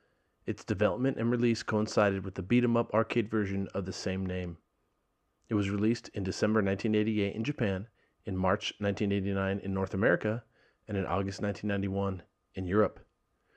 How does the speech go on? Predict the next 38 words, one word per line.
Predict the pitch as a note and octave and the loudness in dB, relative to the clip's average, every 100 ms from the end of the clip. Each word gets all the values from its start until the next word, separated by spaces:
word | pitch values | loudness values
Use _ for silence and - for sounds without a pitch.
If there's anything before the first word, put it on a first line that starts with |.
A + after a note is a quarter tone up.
| _ _ - | _ _ -2
It | |
has | G#2 | 0
been | G#2+ G2+ | 0 0
ported | - G#2+ G#2 | 0 0 -2
to | |
several | F#2+ A2+ A2 B2 | -2 0 2 4
other | B2 | 4
platforms, | C#3+ A2 E2 - G2 - | 4 2 2 -2 -4 -6
including | G2+ - D#3 G2 F2+ - | -4 6 6 6 -2 -8
the | G2 | 0
P | D#3 | 0
C | D#3+ A2+ | 2 2
Engine, | G#2 F2+ F2 F#2 - _ _ | 0 -2 -4 -6 -14 _ _
the | |
Super | - D3 A2+ | -2 0 2
N | F2 F2+ | 0 0
E | F#2 | -2
S, | G#2 - - - | -4 -6 -18 -6
and | G2 F#2 | -2 0
mobile | G2 A2 G#2+ | 0 -2 -4
phones. | E2 F#2 F#2 E2 D#2+ - _ _ _ _ _ _ _ _ _ _ _ _ _ _ _ - | -2 -2 -2 -6 -14 -20 _ _ _ _ _ _ _ _ _ _ _ _ _ _ _ -14
Set | - A2 | 2 4
in | A2 | 4
a | G2+ | 2
retro, | G2+ G#2 - A#2+ A#2+ - - | 2 2 4 4 4 0 -4
futuristic | A2+ G#2 - G2+ - G#2+ | -2 0 -2 -4 -4 -4
version | G#2+ G#2+ G2+ G2 | 0 0 0 -4
of | F2+ | -2
nineteen | F#2+ F#2 G2 D#2 | -2 -2 -4 -4
eighty-eight, | F2 F2+ F2 F2+ - _ - - | -4 -4 -4 -6 -10 _ -20 -10
the | G#2 | -8
story | - A#2+ A#2+ | 2 4 4
follows | - G#2+ G#2+ G2 | 4 4 4 2
a | |
ninja | F#2+ G#2 G#2 F#2+ | 0 0 0 0
named | F#2+ F#2+ | 0 0
Ryu | F#2+ F#2+ G#2 A#2 A2 | 2 2 4 4 2
Hayabushi | - G#2 G2 A#2+ B2 - G2 A2+ | -2 -2 0 2 0 0 -2 -4